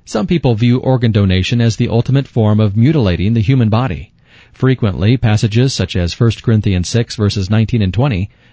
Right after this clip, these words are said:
are used to defend the idea that organs should not be harvested from a person's body. As stewards of God's creation, we should treat our bodies with respect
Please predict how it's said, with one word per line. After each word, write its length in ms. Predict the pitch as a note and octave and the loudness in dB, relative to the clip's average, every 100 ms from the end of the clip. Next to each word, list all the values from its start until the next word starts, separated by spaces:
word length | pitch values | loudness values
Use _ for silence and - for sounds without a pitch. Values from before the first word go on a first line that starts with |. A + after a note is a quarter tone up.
| - | -2
are 100 | A#2+ | 0
used 420 | A2+ C#3+ F#3 - | 2 2 0 -2
to 80 | B2 | -2
defend 360 | A2 C#3+ E3 | 0 0 0
the 120 | E3+ | 0
idea 380 | D3+ B2+ G2+ F#2+ | 0 0 2 2
that 120 | G#2+ | 2
organs 500 | A2 B2 B2+ C3 - _ | 2 2 0 -2 -6 _
should 200 | - B2 | -4 0
not 260 | A2+ D#3+ | 0 0
be 120 | D3 B2 | 0 0
harvested 520 | C#3 D3+ B2+ F2 E2+ | 0 -2 -2 -4 -2
from 140 | A#2+ | 0
a 60 | A2+ | 2
person's 360 | A2 G2 G#2+ | 2 2 0
body. 420 | G2 A2 A#2+ D2+ - _ _ _ _ - | 2 0 -2 -6 -14 _ _ _ _ -2
As 160 | B2 | -2
stewards 460 | - F#3 D#3 G2+ G#2 | 0 0 2 0 0
of 160 | G2 | -2
God's 320 | A2 A#2+ A#2 - | 0 0 0 0
creation, 600 | A#2+ G#2 A#2 A#2 D#2+ A#1+ - | 0 2 2 0 -4 -6 -2
we 100 | A#2 | 0
should 180 | A2+ | -2
treat 200 | - C3+ | 0 0
our 140 | A#2 G#2+ | 2 2
bodies 380 | F#2+ F#2 A2 A#2 | 2 2 0 0
with 160 | G#2+ | 0
respect 520 | A2 A2 - B2+ F#2+ | 2 0 0 -2 -2